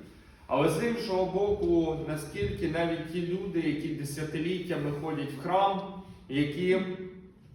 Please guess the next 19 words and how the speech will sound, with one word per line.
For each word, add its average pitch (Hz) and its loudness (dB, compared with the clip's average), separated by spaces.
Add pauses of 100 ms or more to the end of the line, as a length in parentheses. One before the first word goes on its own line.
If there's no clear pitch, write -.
(120)
іноді 170 2
буває 156 2 (200)
навіть 143 4
співають, 185 6 (400)
іноді 147 0
бувають 151 4
такі, 147 -2
які 147 2
прислужують 139 -2
в 131 -4
алтарі, 143 0
допомагають 143 0
священникам, 170 -2 (260)
а 170 2
іноді 202 4
буває 170 6
навіть 143 2
і 127 0
пописані. 180 0